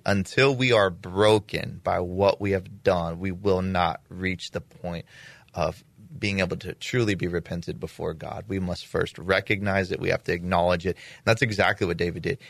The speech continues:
He didn't try to cover it up anymore. He didn't try to stop it. He was truly broken. In fact, we later on learned that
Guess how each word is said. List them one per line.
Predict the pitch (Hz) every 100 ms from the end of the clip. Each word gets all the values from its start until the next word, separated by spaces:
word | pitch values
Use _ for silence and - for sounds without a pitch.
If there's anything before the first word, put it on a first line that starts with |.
| -
He | 117
didn't | 113 101
try | - 104
to |
cover | 92 101 92
it | 95
up | 110
anymore. | 120 120 117 113 - -
He | 113
didn't | 104
try | 90
to |
stop | 85 101 101
it. | 101 - -
He | - 98
was | 90
truly | - - - 120 107 95 85 -
broken. | - 87 98 107 - 160
In | 87
fact, | 139 143 92
we | - 95 101 87
later | 101 107 95
on | 110 98 98
learned | 101 92
that | 85